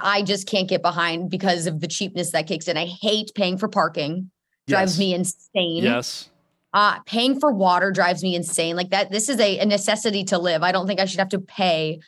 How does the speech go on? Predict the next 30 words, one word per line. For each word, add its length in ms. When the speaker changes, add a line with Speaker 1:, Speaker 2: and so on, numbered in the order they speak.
Speaker 1:
six 320
dollars 440
for 120
a 60
bottle 340
of 80
water. 520
Um, 1700
yeah, 280
we'll 180
just 140
stick 140
with 120
those 200
two 160
for 140
now. 240
But 180
yeah, 160
so 160
water 360
would 140
be 100
the 120
one 220
thing 160
that 80
I 140
feel 220
like 180